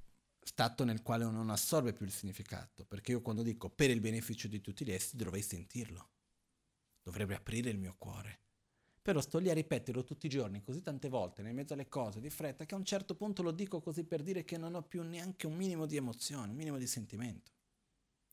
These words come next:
Questo lo dobbiamo evitare. Dobbiamo stare attenti. Una volta mio padre ha chiesto a Geshe Thupten Rinpoche, uno dei miei maestri in monastero,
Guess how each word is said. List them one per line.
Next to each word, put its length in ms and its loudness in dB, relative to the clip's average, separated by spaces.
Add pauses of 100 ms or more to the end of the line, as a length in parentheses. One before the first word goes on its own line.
Questo 240 -2
lo 80 -2
dobbiamo 240 -4
evitare. 540 -14 (2000)
Dobbiamo 200 -6
stare 200 -4
attenti. 420 -2
Una 800 -4
volta 360 0 (200)
mio 100 -2
padre 300 2
ha 20 2
chiesto 300 0
a 40 0
Geshe 280 0
Thupten 260 -4
Rinpoche, 300 2
uno 120 -2
dei 100 0
miei 120 0
maestri 380 -2
in 80 -2
monastero, 600 -6